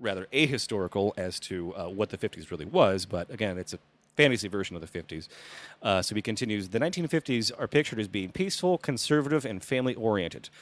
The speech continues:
Traditional values maintained the importance of community and family life." Uh, the movie also promotes Americans'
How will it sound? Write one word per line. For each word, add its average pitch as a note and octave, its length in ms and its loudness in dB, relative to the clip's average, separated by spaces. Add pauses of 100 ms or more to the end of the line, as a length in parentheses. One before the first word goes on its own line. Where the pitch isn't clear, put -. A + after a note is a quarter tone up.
(400)
Traditional C3 640 4 (140)
values G#2+ 480 2
maintained B2 560 0 (100)
the A#2 80 -2
importance A2 380 -2
of A#2+ 100 -6
community F#2 500 -6
and F#2+ 140 -10
family E2+ 240 -6
life." C3+ 360 -2 (600)
Uh, G2+ 160 2
the G#2+ 80 0
movie F#3+ 240 4
also D3+ 280 6
promotes A2+ 340 0
Americans' G#2+ 480 -2